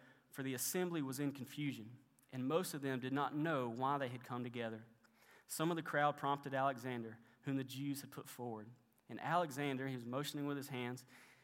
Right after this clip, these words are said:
wanted to make a defense to the crowd. But when they recognized that he was a Jew, listen to this, "for about two hours they cried out with one voice, 'Great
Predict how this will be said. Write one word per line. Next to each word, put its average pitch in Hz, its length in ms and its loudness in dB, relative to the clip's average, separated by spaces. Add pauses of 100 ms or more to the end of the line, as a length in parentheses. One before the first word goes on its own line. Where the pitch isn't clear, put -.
(100)
wanted 156 240 2
to 139 80 -4
make 143 220 0
a - 20 -8
defense 135 380 -8
to - 80 -16
the 131 80 -10
crowd. 165 340 -2 (1000)
But 139 120 0
when 139 140 2
they 147 120 4
recognized 127 720 0 (240)
that 123 140 -6
he 156 120 0
was 143 160 2
a 127 60 -4
Jew, 123 480 -2 (1000)
listen 151 240 -8
to 113 60 -4
this, 95 200 -8
"for - 80 -10
about 131 200 0
two - 280 -6
hours 143 460 -2
they 110 120 -10
cried 117 280 0
out 113 180 0
with 110 120 -8
one 110 180 -4
voice, 107 500 -6 (420)
'Great 175 380 -2